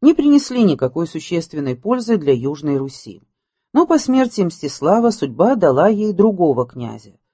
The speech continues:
которого характер вполне был способен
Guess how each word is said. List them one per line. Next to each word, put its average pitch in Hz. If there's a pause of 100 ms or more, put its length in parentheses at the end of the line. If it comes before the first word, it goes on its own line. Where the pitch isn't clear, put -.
(260)
которого 320
характер 262
вполне 196
был 135
способен 214